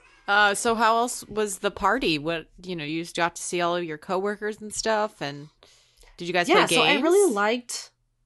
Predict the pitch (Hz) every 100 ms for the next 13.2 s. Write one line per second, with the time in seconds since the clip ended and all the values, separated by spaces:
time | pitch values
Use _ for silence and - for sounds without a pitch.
0 | 190 262 381 180 180 202 269 226 180 180
1 | 175 160 160 160 156 160 160 151 147 156
2 | 160 190 - 180 165 - 170 208 220 233
3 | 233 160 139 151 156 175 170 160 170 170
4 | 190 208 - 247 247 240 240 226 233 226
5 | 226 - 196 196 208 - 226 214 208 196
6 | _ _ _ _ _ _ - - 269 254
7 | 220 - 170 240 - 196 - 147 131 135
8 | 139 185 175 175 208 180 175 190 214 202
9 | 170 156 143 160 143 143 165 165 151 -
10 | - - 196 190 - - 160 165 202 190
11 | 147 147 147 143 - 156 156 175 165 175
12 | 185 180 175 185 190 214 214 214 147 147
13 | 139 139